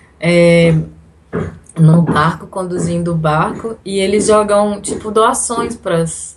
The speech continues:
pra, pro pessoal que mora aí. Então, toda vez que o barco passa, vem esse, as, esses criancinhas nas canoinhas, correndo pra ver se consegue pegar alguma,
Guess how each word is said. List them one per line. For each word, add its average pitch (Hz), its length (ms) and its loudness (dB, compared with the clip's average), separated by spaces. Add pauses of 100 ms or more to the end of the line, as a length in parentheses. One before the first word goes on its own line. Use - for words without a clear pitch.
(160)
pra, 165 300 0
pro 180 180 -10
pessoal 190 400 -2
que 214 80 -10
mora 196 260 0
aí. 196 300 0 (380)
Então, 220 320 -2
toda 320 320 2
vez 233 260 2
que - 80 -6
o 208 40 -4
barco 180 380 -4
passa, 196 720 -4 (120)
vem 196 540 -2
esse, 214 360 -4
as, 175 460 -4
esses - 300 -6
criancinhas 185 720 -4
nas 202 220 0
canoinhas, 190 760 -2 (360)
correndo 196 640 0
pra 214 180 2
ver 196 160 -2
se 214 160 -4
consegue 196 520 -4
pegar 180 320 -2
alguma, 175 680 -2